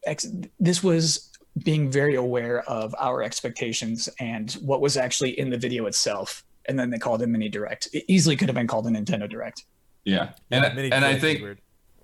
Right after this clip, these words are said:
Speaker 2: you know, kind of at, going back to the,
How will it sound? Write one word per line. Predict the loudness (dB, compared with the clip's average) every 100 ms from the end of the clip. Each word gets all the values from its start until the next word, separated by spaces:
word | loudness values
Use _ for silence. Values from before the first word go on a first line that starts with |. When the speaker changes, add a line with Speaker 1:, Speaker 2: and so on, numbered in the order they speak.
| _ _
Speaker 2:
you | 0
know, | 4 4 4 4
kind | 2 4
of | 4
at, | 2 4 4 2 -2
going | 0 4
back | 6 4 4
to | -2
the, | 0 2 2 -2